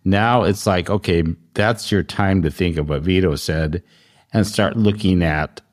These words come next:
doing that chef work rather than McDonald's work. 'Cause the McDonald's work is gonna suddenly come to,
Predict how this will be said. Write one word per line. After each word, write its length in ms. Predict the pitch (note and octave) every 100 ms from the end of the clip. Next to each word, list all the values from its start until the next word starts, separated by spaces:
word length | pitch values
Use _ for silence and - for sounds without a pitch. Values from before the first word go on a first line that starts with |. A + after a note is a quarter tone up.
| G2+ F2
doing 560 | G2 F#2 F2 E2 D#2
that 300 | C#2+ C2 -
chef 480 | - - C3 - -
work 440 | E2 D2+ D2 - -
rather 320 | E2+ E2 D2+
than 180 | D2+ D2
McDonald's 520 | D#2 - G2+ D3 G#2+
work. 200 | E2+ E2+
'Cause 140 | - G#2
the 60 |
McDonald's 500 | A2 A2 D#3 G3+ F3
work 260 | G2+ G#2 -
is 120 | E2+
gonna 200 | G#2 F#2+
suddenly 360 | - A#2+ A2 F#2
come 260 | - A2
to, 240 | F#2+ F2+